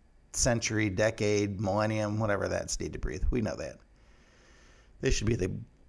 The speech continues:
gi-, most gigantic band ever, but they're not, f-, 'cause of that, for some crazy reason. Um,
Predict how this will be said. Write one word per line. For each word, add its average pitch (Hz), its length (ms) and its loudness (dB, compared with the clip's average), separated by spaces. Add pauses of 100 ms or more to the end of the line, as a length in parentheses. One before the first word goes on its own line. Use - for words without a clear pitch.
gi-, - 160 2
most 104 320 0
gigantic 92 520 0
band 85 220 -2
ever, 107 320 2 (120)
but - 100 -6
they're 90 140 -4
not, 101 320 0 (400)
f-, - 240 -14
'cause 82 180 2
of 67 80 -6
that, - 160 -6
for 85 140 -4
some 113 240 2
crazy 87 340 -2
reason. 98 340 -4 (1800)
Um, 117 380 4